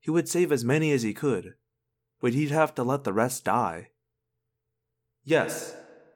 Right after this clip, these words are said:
Ax agreed. It would be a very serious blow. They would survive, but they would be weakened. We'd have to find this Kandrona thing first,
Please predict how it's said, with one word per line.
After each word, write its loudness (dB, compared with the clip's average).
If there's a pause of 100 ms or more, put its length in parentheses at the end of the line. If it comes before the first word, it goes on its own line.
(360)
Ax -4
agreed. -4 (760)
It -2
would 0
be 0
a 4
very 4
serious 0
blow. -2 (580)
They 2
would 2
survive, 2 (360)
but 0
they 4
would 2
be 0
weakened. -4 (2250)
We'd 0
have 0
to 2
find 0
this -4
Kandrona 0
thing -6
first, -4